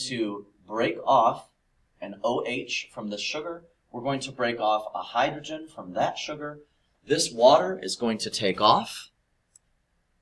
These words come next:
This will go away. And we're going to have this monomer hook up with that monomer so that we actually get a sugar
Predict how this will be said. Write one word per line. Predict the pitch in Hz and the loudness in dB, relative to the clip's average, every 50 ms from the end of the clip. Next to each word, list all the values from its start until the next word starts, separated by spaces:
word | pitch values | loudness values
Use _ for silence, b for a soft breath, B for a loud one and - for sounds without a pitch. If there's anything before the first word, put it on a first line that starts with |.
| _ - _ _ _ _ _ _ _ _ _ _ | _ -20 _ _ _ _ _ _ _ _ _ _
This | - 101 - - | -14 -12 -10 -6
will | - 107 101 | -6 -6 -4
go | 87 107 110 107 104 | 0 2 2 4 4
away. | 104 110 123 143 151 151 151 - _ _ _ _ _ _ _ _ - - _ _ _ _ _ _ _ _ _ _ _ _ _ - - | 4 6 4 4 4 0 -4 -12 _ _ _ _ _ _ _ _ -20 -20 _ _ _ _ _ _ _ _ _ _ _ _ _ -6 -2
And | 123 127 110 | 0 2 2
we're | 135 156 | 2 2
going | 156 180 175 165 143 | 4 4 2 2 2
to | 135 | 2
have | 123 127 120 113 113 104 107 104 98 | 2 4 4 4 4 4 0 -8 -8
this | 107 127 151 180 196 196 - - - - - - _ - | 2 4 4 4 6 6 6 6 6 4 0 -4 _ -6
monomer | 117 123 139 160 160 139 117 104 98 92 92 98 123 - - - _ _ | 4 6 6 6 8 6 4 2 2 2 0 0 -2 -4 -12 -20 _ _
hook | _ - 170 160 160 | _ 0 0 2 6
up | 143 127 123 123 - | 6 6 6 4 2
with | 113 113 107 - 104 101 104 113 | 0 -2 -2 -2 -6 -12 -6 2
that | 131 165 170 131 113 117 - - - - - _ _ _ _ _ _ _ _ _ _ - _ _ _ _ - | 6 6 8 8 6 6 4 -2 -8 -8 -10 _ _ _ _ _ _ _ _ _ _ -20 _ _ _ _ -2
monomer | 104 107 104 104 98 95 92 98 120 - b b b b b | 2 2 4 4 2 2 2 0 0 -2 b b b b b
so | - - - 135 | 0 2 4 6
that | 143 143 - | 6 6 6
we | 156 165 147 | 6 6 6
actually | 143 - - 160 147 | 6 4 4 0 2
get | - 131 120 117 - | 4 4 4 4 4
a | 107 113 107 101 98 95 95 - _ _ _ _ | 4 4 4 4 2 0 -4 -10 _ _ _ _
sugar | - - - - 190 208 202 117 95 92 95 - - | -6 -2 0 2 4 4 4 2 0 0 0 -2 -6